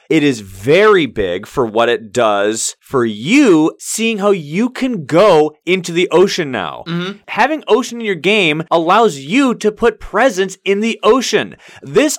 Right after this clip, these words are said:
Speaker 1: allows you to reach so many other lands.
Speaker 2: Mm.
Speaker 1: For instance, if you had one presence on land number three,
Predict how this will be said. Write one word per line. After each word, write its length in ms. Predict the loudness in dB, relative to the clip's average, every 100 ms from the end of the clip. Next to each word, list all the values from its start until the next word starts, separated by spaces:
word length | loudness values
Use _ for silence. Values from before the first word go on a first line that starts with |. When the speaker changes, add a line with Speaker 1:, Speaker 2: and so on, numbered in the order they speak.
| 0
Speaker 1:
allows 680 | 2 2 2 4 4 2
you 100 | -2 -4
to 240 | 0 0
reach 540 | 0 0 0 0 -8 -12
so 540 | -12 -4 2 4 4
many 400 | 2 0 0 0
other 320 | 0 2 0
lands. 560 | 0 0 0 0 -4 -10
Speaker 2:
Mm. 300 | -12 -10 -12 _
Speaker 1:
For 280 | -2 2
instance, 480 | 2 0 -4 -4 -6 -10
if 120 | -6
you 140 | -6
had 540 | -4 2 4 4 2 -6
one 320 | -4 -2 -2
presence 460 | 0 -2 -2 -6 -6
on 360 | -4 -4 -4 -4
land 320 | -2 -2 -2
number 240 | -2 -2
three, 640 | -2 -8 -4 -4 -4 -10